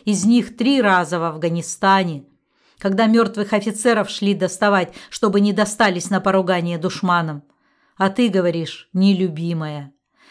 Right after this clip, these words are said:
Когда Советский Союз развалился, я стреляться хотел. Жена на силу ружье отобрала".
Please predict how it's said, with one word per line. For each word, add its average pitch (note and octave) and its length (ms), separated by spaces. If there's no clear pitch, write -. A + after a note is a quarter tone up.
Когда G3+ 280
Советский A3+ 500
Союз A3+ 400
развалился, G#3 920
я G#3 140
стреляться A3 640
хотел. D#3+ 560
Жена G3+ 420
на G3 160
силу F#3+ 460
ружье E3+ 400
отобрала". D#3+ 640